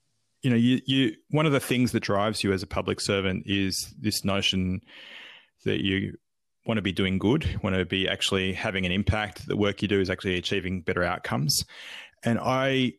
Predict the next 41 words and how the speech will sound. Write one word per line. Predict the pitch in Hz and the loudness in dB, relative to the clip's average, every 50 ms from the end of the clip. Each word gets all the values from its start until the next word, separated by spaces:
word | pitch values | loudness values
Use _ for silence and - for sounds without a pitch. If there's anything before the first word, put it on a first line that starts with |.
| _ | _
really | - 190 165 139 135 165 185 196 170 143 | -12 -6 -2 2 2 2 4 4 4 4
wanted | 131 135 131 123 117 - | 4 4 4 4 2 2
to | - 120 117 110 - _ _ _ _ _ _ _ _ _ _ - | 2 4 4 2 0 _ _ _ _ _ _ _ _ _ _ -4
get | - 131 120 | 0 0 2
a | 117 | 2
sense | - - 120 113 113 - | 0 0 0 0 0 0
of | - 110 104 95 | 2 0 0 2
what | 107 123 123 - - | 2 0 0 0 0
good | - 131 127 107 | 2 2 2 2
was. | 107 156 180 107 104 - - - - - - - - - | 2 0 0 0 0 -2 -4 -6 -6 -14 -18 -20 -12 -2
What | 131 143 151 | 0 0 4
is, | 139 156 170 151 - - - - - - - - _ - | 4 4 4 4 4 2 0 -2 -4 -10 -16 -20 _ -14
what | 160 147 131 147 165 151 | -8 -2 0 2 4 4
is | 139 147 165 147 - | 4 4 4 2 0
best | - - 113 104 - - | 0 0 -2 -2 -2 -4
practice | - 98 95 98 - - 90 - | -4 -4 -6 -6 -6 -8 -8 -8
public | - - 113 110 95 - | -6 -6 -4 -4 -4 -6
policy? | - - 90 92 92 - - 98 95 95 104 _ - - - - - - - _ - - - 87 - _ - | -6 -6 -4 -4 -4 -6 -6 -6 -6 -6 -8 _ -18 -20 -20 -20 -20 -20 -20 _ -16 -14 -14 -14 -14 _ -2
Which | - 143 147 - - - - - - | -2 0 0 2 0 2 0 0 0
jurisdictions | - 131 120 120 - - - - - - 117 110 | 0 2 2 2 2 0 -2 -2 0 0 2 2
around | 110 110 107 107 110 | 2 2 2 2 2
the | 107 | 2
world | 104 98 104 101 | 2 2 2 2
are | 101 101 101 | 2 2 0
achieving | 104 - - 107 98 95 95 92 | 0 0 0 -2 0 0 -2 -4
the | 92 | -4
best | 85 92 92 90 - | -4 -4 -4 -2 -2
outcomes, | 92 92 95 95 - - 104 101 104 110 107 110 | -2 -2 -2 -2 -4 -4 -4 -2 -2 -2 -2 -2
and | 104 101 | 0 0
what | 104 101 | -2 -2
can | - - 101 | -4 -4 -6
we | 90 90 | -4 -4
learn | 90 92 90 95 107 | -4 -4 -4 -4 -6
from | - - 143 | -6 -4 -4
them? | 156 175 180 - - - - - - - - - - | -2 -2 -4 -6 -8 -16 -18 -16 -16 -16 -14 -8 -4
And | 117 113 117 120 113 - - _ - - | -2 0 2 2 0 -2 -6 _ -2 0
with | 139 135 - - | 0 0 2 0
that, | 165 87 - - - _ _ _ _ _ _ _ _ _ _ _ _ _ - | 0 0 0 -4 -8 _ _ _ _ _ _ _ _ _ _ _ _ _ -8
it | - | -6
was, | 135 127 - - _ - | -6 -6 -6 -10 _ -6
so | - - 131 131 | -2 2 2 2